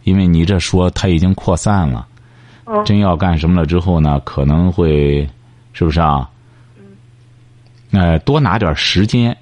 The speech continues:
Speaker 1: 不留遗憾，这样。
Speaker 2: 哦。
Speaker 1: 是不是啊？
Speaker 2: 哦。
Speaker 1: 嗯，金山觉得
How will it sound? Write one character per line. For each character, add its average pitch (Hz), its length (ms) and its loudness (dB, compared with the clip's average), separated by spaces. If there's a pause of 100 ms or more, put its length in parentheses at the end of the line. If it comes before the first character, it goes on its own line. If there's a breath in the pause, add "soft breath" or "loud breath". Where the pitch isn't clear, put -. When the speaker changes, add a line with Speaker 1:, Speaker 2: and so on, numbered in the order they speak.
(460)
Speaker 1:
不 139 120 0
留 123 200 2
遗 113 220 0
憾， 143 340 0
这 69 120 0
样。 58 140 -6 (640)
Speaker 2:
哦。 196 100 -18 (360)
Speaker 1:
是 - 100 -4
不 95 60 2
是 85 80 2
啊？ 73 280 0 (420 soft breath)
Speaker 2:
哦。 190 120 -14 (1000 loud breath)
Speaker 1:
嗯， 104 840 4 (640 loud breath)
金 - 200 -2
山 135 120 4
觉 123 160 4
得 104 600 2